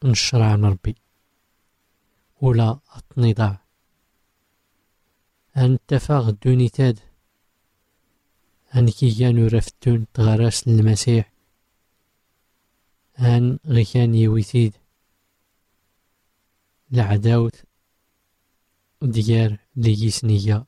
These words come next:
إبليس. دغيكا دي اللي بدا حتى غما دي زرين. أن كي يان دميدن دي مومن. فتان سي سكراف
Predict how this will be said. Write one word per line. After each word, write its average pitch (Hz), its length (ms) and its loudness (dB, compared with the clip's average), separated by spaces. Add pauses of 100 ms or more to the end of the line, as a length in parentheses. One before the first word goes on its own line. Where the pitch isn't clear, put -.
(100)
إبليس. 107 480 -2 (1300)
دغيكا 127 440 0
دي 123 160 0
اللي 120 260 0
بدا 120 500 -2
حتى - 340 -8
غما 113 280 2
دي 107 160 -4
زرين. 110 400 0 (1800)
أن 120 160 2
كي 110 360 -2
يان 113 200 2
دميدن 110 500 0
دي 110 140 0
مومن. 110 460 2 (2000)
فتان 123 320 -2
سي 120 200 -4
سكراف 113 640 -2